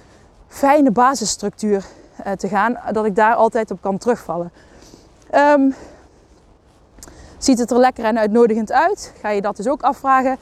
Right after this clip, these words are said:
Ik moet zeggen, die kerstkoekjes zien er qua vorm lekker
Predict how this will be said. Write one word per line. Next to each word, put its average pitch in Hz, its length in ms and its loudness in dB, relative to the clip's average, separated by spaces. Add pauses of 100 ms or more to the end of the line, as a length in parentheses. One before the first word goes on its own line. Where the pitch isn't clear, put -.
(380)
Ik 330 60 2
moet 370 100 4
zeggen, 320 200 2
die 247 120 0
kerstkoekjes 302 560 -2
zien 262 160 2
er 240 180 0 (1700)
qua 262 180 2
vorm 254 460 0 (220)
lekker 208 440 -4